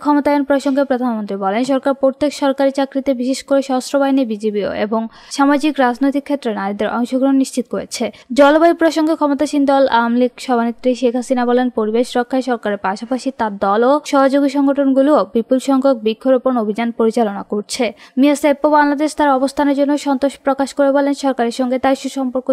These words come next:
ছিল। যাচ্ছি পরের সংবাদে। দেশ জুড়ে এখন আলোচনা বিএনপি চেয়ারপারসন ও সাবেক প্রধানমন্ত্রী বেগম খালেদা জিয়া লিভার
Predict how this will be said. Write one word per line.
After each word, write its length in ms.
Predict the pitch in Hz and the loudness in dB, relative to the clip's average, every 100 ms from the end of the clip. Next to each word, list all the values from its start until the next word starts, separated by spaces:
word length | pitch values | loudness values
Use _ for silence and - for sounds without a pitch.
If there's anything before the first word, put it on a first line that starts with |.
| 247 | -4
ছিল। 160 | - 196 - _ _ - | -4 -8 -10 _ _ -2
যাচ্ছি 280 | 233 247 294 269 | -2 -2 -4 -2
পরের 220 | 220 220 254 | -2 -2 -4
সংবাদে। 340 | 220 175 - - _ 240 277 | -4 -6 -10 -14 _ -2 2
দেশ 160 | 320 320 | 2 2
জুড়ে 200 | 339 339 | 2 2
এখন 160 | 339 320 233 | 2 2 2
আলোচনা 340 | 247 247 269 | 0 0 0
বিএনপি 320 | 247 226 214 208 | 2 0 -2 -4
চেয়ারপারসন 540 | - 214 233 247 277 | -4 -4 -4 -2 0
ও 40 | 269 | 0
সাবেক 320 | 262 240 262 254 | 0 0 0 -2
প্রধানমন্ত্রী 480 | 254 269 269 254 262 | -4 0 0 0 0
বেগম 260 | 240 202 202 | 0 -4 -8
খালেদা 360 | 226 220 220 | -6 -6 -4
জিয়া 180 | 233 254 | -2 -2
লিভার 340 | 240 226 262 | 0 0 0